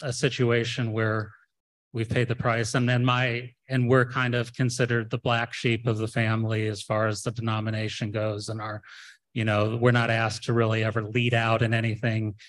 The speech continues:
uh, because we're not trustworthy, we're dangerous, we're, we're misinformed, we're rebellious. And so it's, it's definitely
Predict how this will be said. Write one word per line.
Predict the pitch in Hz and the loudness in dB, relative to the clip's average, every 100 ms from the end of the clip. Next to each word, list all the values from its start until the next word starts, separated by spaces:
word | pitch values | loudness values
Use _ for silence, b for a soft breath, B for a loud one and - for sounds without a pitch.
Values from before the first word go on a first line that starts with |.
| B B _ | B B _
uh, | 110 104 101 101 104 101 | -4 -2 -2 -2 -4 -6
because | - - 110 101 - - - - _ - - 165 | -4 0 0 -2 -6 -10 -14 -20 _ -20 -20 -6
we're | 127 120 | 2 2
not | 113 113 - | 2 -2 -10
trustworthy, | - 127 120 - 117 107 107 | -4 -2 -2 -2 0 0 0
we're | 107 107 | -2 -2
dangerous, | 101 110 107 101 104 101 101 - | -2 -2 -2 -4 -2 -4 -6 -6
we're, | 104 101 98 98 b b b b _ - | -4 -2 -4 -8 b b b b _ -2
we're | 110 | 0
misinformed, | 107 107 - 104 101 110 104 104 101 | 2 2 0 -2 -2 0 2 2 0
we're | 104 101 | -2 0
rebellious. | 104 101 98 98 98 98 - 107 | 0 0 -2 -4 -6 -8 -8 -8
And | 104 | -8
so | 98 107 104 | -2 0 2
it's, | 110 110 - - - | 0 -4 -6 -8 -6
it's | 123 - | -6 0
definitely | 123 117 117 110 104 | 0 2 2 2 0